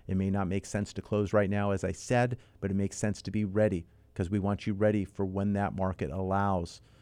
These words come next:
We don't want you starting scrambling and doing that later. We can get that done now, and we'll have you ready to go. I will watch, we'll babysit, and we'll make it happen.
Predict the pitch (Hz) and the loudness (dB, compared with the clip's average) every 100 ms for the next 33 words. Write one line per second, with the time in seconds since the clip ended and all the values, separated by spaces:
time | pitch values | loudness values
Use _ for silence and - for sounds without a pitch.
0 | - - 107 101 98 - 98 - 104 104 | -20 -4 0 2 0 -4 -10 0 2 2
1 | 107 - 110 101 101 101 104 95 95 98 | 0 -2 -2 0 0 -2 -2 -2 -2 0
2 | 101 98 82 98 107 127 - - - 101 | 0 -2 0 0 0 -2 -6 -16 -4 -4
3 | - 95 - 98 - 95 92 90 98 110 | -2 -4 0 -2 0 0 0 0 0 0
4 | 143 151 - _ 95 92 87 98 104 107 | 0 -4 -12 _ -4 -2 0 0 0 0
5 | 104 101 101 - - 104 104 101 87 - | 2 2 0 -6 -10 -2 0 2 0 -4
6 | _ - - 104 107 107 95 107 127 - | _ -20 -4 2 2 2 4 4 4 -4
7 | - 85 95 98 110 - 147 - 90 90 | -6 -4 -2 -2 -2 -2 -4 -2 -4 -2
8 | 87 87 80 117 156 156 | -2 -4 -2 -2 -2 -6